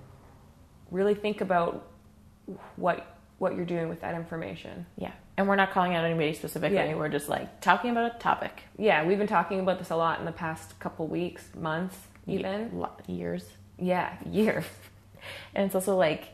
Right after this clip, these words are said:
Speaker 2: how do you, 'cause there's also this idea that, like, nothing is really new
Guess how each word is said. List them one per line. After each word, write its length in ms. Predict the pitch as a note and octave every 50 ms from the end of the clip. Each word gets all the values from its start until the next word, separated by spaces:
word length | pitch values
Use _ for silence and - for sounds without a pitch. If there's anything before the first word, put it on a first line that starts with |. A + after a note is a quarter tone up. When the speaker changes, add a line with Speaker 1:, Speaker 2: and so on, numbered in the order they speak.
| - - - - - - - - - - - - - - - - _ -
Speaker 2:
how 160 | - G3 G3
do 80 | F#3+
you, 680 | F#3+ F3+ F#3 F3+ E3+ E3+ F3 E3 E3 D#3+ D#3+ D#3+ - - - - - - - - _ - - - - - - - - - - - - - -
'cause 120 | - G3+ G3
there's 120 | G3 G3+
also 160 | A3+ A#3+ B3 A3
this 120 | G#3 G#3+
idea 240 | G3 F#3 F3+ F3+ F3+
that, 100 | E3+ -
like, 180 | E3 E3+ E3+ F3+
nothing 380 | F3 E3 D3+ E3 - F3 F3 E3+
is 120 | E3 E3 E3+
really 300 | E3 D#3+ D3+ D3+ D3 C#3+
new 460 | C#3 C#3+ C#3 C3 G#2+ B1+ - -